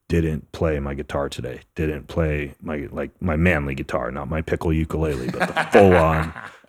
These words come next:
Speaker 1: big boy guitar."
Speaker 2: You sp-, you
Speaker 1: And,
Speaker 2: caught me right
Speaker 1: and I
Speaker 2: before I
Speaker 1: got,
Speaker 2: was about to
Speaker 1: yeah, I
Speaker 2: fuck
Speaker 1: got,
Speaker 2: with you
Speaker 1: I
Speaker 2: about
Speaker 1: got,
Speaker 2: that.
Speaker 1: I got through, like, a week of that. And, like, for a while we would share, like, we would actually say, "What good did I do?" But we decided to start keeping it private.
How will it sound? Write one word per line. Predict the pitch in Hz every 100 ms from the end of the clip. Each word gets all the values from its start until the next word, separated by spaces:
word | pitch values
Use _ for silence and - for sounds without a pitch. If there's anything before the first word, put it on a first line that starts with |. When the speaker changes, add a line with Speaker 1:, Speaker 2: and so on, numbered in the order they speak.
| _
Speaker 1:
big | 101 92
boy | 98 78
guitar." | 76 - 92 80
Speaker 2:
You | 127
sp-, | - - - 156
you | 135
Speaker 1:
And, | 143 131
Speaker 2:
caught | 139 135
me | 127
right | 117 131
Speaker 1:
and |
I | 113
Speaker 2:
before | 117
I | 139
Speaker 1:
got, |
Speaker 2:
was | 117
about | 117 117
to |
Speaker 1:
yeah, | 98
I |
Speaker 2:
fuck | 82
Speaker 1:
got, | 117
Speaker 2:
with | 113
you | 113
Speaker 1:
I |
Speaker 2:
about | 113
Speaker 1:
got, | 127 139 92
Speaker 2:
that. | -
Speaker 1:
I | 113
got | 110 127 120
through, | 135
like, | 113 95
a |
week | 95 120 -
of | 95
that. | 90 87 82 -
And, | 113 104 95 92 - _ _ _
like, | - 110 - -
for | - 156
a | 120
while | 107 139 156
we | 143
would | 139 101
share, | - - 80 80 87 110 - - 107
like, | 101
we | 113 107
would | 95
actually | 95 - 87
say, | - 90 92
"What | 90 85
good | 95
did | 92
I | 90
do?" | 92
But | 85 95
we | 104
decided | 101 92 113 139 131
to |
start | - 87 -
keeping | 90 92
it | 82 67 _ 196 - _ -
private. | 87 82 90 120 -